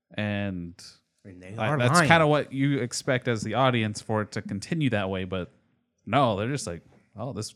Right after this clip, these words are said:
Speaker 1: next person comes in and there you go. This is how Harlan died." Uh, so they tell you all that, like, right up front,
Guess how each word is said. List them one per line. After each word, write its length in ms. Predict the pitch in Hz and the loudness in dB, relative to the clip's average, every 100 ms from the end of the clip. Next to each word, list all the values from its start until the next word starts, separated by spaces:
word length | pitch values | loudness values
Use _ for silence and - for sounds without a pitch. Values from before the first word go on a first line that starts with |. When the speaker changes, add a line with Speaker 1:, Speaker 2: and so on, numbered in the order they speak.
| - | -14
Speaker 1:
next 220 | 90 101 | -14 -12
person 320 | - 123 127 135 | -10 -8 -8 -6
comes 220 | 135 139 | -6 -4
in 180 | 165 165 | -4 0
and 320 | 127 110 107 _ - _ _ _ | 0 -2 -6 _ -20 _ _ _
there 220 | 92 107 | -2 0
you 140 | 123 113 | 2 0
go. 420 | 117 107 85 87 | 0 -2 -4 -8
This 180 | 101 104 | -10 -10
is 120 | 98 | -8
how 500 | 113 107 110 107 110 _ _ _ | -4 -2 -2 -4 -8 _ _ _
Harlan 440 | - 98 101 101 98 | -6 -6 -4 -6 -4
died." 380 | 87 80 67 - _ _ - - - - - - - - _ _ _ - | -6 -6 -14 -18 _ _ -20 -20 -20 -20 -20 -20 -20 -20 _ _ _ -2
Uh, 460 | 117 113 107 107 - - - - - - | 2 2 0 -2 -6 -12 -18 -20 -20 -2
so 160 | 135 | 2
they 140 | 117 131 | 4 4
tell 200 | 190 202 | 4 4
you 140 | 180 | 4
all 120 | 151 135 | 4 4
that, 300 | 131 - _ - | 2 -2 _ -8
like, 160 | 104 98 | -8 -2
right 260 | 110 117 | 0 2
up 260 | 117 107 _ | 0 -2 _
front, 520 | - 151 98 92 - | -2 0 0 -4 -12